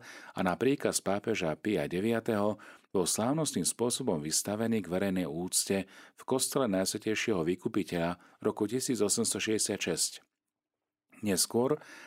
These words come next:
bol zasvetený k úcti svätého Alfonza Máriu dei Liguri a stojí na Esquilíne blízko miesta, kde stál pôvodný kostol svätého Matúša.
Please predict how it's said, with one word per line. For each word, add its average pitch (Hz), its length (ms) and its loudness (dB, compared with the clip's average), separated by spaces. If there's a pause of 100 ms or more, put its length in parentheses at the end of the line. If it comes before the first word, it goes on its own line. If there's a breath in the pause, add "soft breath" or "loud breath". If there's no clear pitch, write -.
(140 loud breath)
bol 98 160 2
zasvetený 101 640 0
k 90 160 -4
úcti - 240 0
svätého 85 400 0
Alfonza 92 480 -2
Máriu 82 400 -2
dei 85 240 -2
Liguri 87 480 -4 (400 loud breath)
a 92 80 0
stojí 127 320 2
na 90 240 2
Esquilíne 104 640 2
blízko 95 400 0
miesta, 80 480 -2
kde 101 160 -4
stál 85 400 -2
pôvodný 98 560 0
kostol 85 480 -4
svätého 87 400 -4
Matúša. 82 560 -4